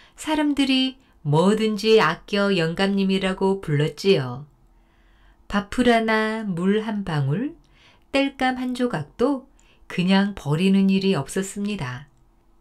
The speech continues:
심지어 개똥까지 아끼고 아껴 모아두었다가 밭에 뿌리곤 했습니다. 그뿐만 아니라 초 닿는 게 아깝다고 잠도 일찍 일찍,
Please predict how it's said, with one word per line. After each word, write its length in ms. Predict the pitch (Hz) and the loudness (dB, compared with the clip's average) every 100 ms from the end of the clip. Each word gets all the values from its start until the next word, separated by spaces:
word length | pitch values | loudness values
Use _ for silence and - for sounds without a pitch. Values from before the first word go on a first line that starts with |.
| _ - | _ -12
심지어 800 | - 285 269 254 262 254 254 262 | -6 -2 -2 0 0 0 -2 -8
개똥까지 840 | - 190 196 247 240 233 226 233 233 | -6 -4 -2 -2 0 0 0 0 0
아끼고 600 | 151 156 - 220 220 208 | 0 -4 -4 -4 0 0
아껴 360 | 196 196 202 | -2 -2 -2
모아두었다가 1200 | 190 151 180 190 190 156 170 - 139 131 175 269 233 - _ _ _ _ _ | -2 -2 -2 -2 -2 -2 -4 -4 -8 -4 -4 -4 -8 -18 _ _ _ _ _
밭에 720 | - 170 - - 202 202 202 - | -4 -4 -4 -2 0 0 -2 -8
뿌리곤 500 | 277 254 247 247 247 | -4 -2 0 0 0
했습니다. 840 | 240 240 - 240 240 240 131 131 - _ _ _ _ _ _ | -2 -4 -4 -4 -2 -2 -6 -10 -18 _ _ _ _ _ _
그뿐만 580 | - 196 - 214 220 208 | -4 -4 -2 -2 0 0
아니라 600 | 151 135 135 185 269 220 - _ _ _ - | 0 -2 -2 -4 -4 -8 -16 _ _ _ -10
초 360 | - 277 269 269 | -2 0 0 0
닿는 380 | 190 202 220 | 0 0 -2
게 160 | 220 226 | -2 -2
아깝다고 920 | 156 147 202 196 190 190 190 190 196 - - - | -2 -4 -6 -2 -4 -2 -2 -2 -4 -12 -20 -14
잠도 580 | - 156 165 165 185 185 | -8 -4 -2 -2 -2 -2
일찍 680 | 160 170 170 - 214 214 165 | -2 -4 -4 -6 -4 -2 0
일찍, 600 | 147 - 151 185 320 | -2 -2 -4 -2 -2